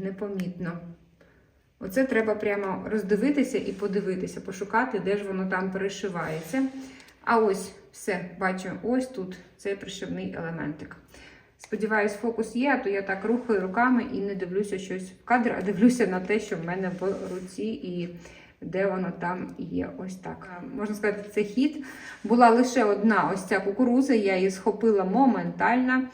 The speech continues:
Індійська кукурудза, <laughs> класна кукурудза. Я би мріяла мати ще і великий набір з кукурудзою колись. Ем, якщо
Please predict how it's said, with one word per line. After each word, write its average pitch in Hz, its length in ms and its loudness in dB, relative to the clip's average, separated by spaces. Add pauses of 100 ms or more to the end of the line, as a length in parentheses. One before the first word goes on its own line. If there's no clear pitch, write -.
(400)
Індійська 233 560 6
кукурудза, 220 720 4 (440)
<laughs> 190 440 -6
класна 208 440 6
кукурудза. 185 600 0 (580)
Я 262 260 8
би 269 120 8
мріяла 202 680 8
мати 202 460 0
ще - 200 2
і 196 340 2
великий 196 520 2
набір 190 300 2
з - 80 -8
кукурудзою 190 600 -2 (100)
колись. 208 420 0 (500)
Ем, 233 460 4
якщо 277 460 4